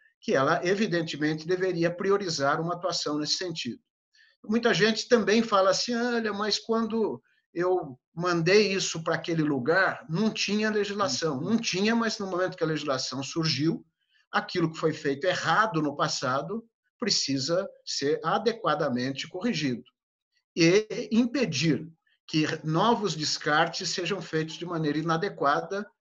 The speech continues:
Speaker 1: contrariando o que está estabelecido na legislação em vigor. Então, é, dessa forma, a cetesb passou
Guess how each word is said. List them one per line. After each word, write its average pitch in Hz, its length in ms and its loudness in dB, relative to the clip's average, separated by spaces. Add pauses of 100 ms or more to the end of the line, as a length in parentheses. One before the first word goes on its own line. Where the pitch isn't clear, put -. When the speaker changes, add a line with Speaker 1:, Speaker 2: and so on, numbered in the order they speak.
(120)
Speaker 1:
contrariando 180 720 2
o - 20 -2
que 160 80 -8
está 156 220 -4
estabelecido 160 640 -4
na 156 100 -4
legislação 151 680 -4
em 139 40 -8
vigor. 123 360 -8 (440)
Então, 240 400 2
é, 185 240 4
dessa 220 340 2
forma, 202 300 2
a 208 40 2
cetesb 185 680 0
passou 196 680 2